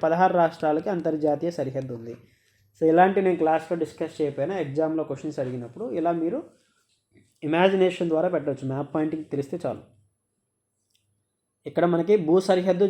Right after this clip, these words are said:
జల సరిహద్దు రెండూ కలిగిన రాష్ట్రాలు అంటే గుజరాత్ మరియు వెస్ట్ బెంగాల్. గుజరాత్కి అరేబియా సముద్రంతో సరిహద్దు ఉంది, పాకిస్తాన్తో సరిహద్దు ఉంది. వెస్ట్ బెంగాల్కి బంగాళాఖాతంతో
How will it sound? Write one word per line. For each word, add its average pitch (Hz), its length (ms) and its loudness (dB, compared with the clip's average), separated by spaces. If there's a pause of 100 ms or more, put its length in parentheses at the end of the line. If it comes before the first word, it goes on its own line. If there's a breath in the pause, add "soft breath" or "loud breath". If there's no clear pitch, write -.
జల 156 140 6
సరిహద్దు 165 460 -2
రెండూ 156 280 2
కలిగిన 175 340 2
రాష్ట్రాలు 165 640 2
అంటే 165 160 -4
గుజరాత్ 160 600 2
మరియు 185 260 -4
వెస్ట్ 156 240 -2
బెంగాల్. 131 320 -6 (720)
గుజరాత్కి 175 480 4
అరేబియా 170 360 4
సముద్రంతో 170 420 0
సరిహద్దు 160 400 -2
ఉంది, 185 200 -6 (560 soft breath)
పాకిస్తాన్తో 170 520 0
సరిహద్దు 139 400 -2
ఉంది. 113 100 -18 (440)
వెస్ట్ 131 240 -8
బెంగాల్కి 175 440 2
బంగాళాఖాతంతో 165 600 2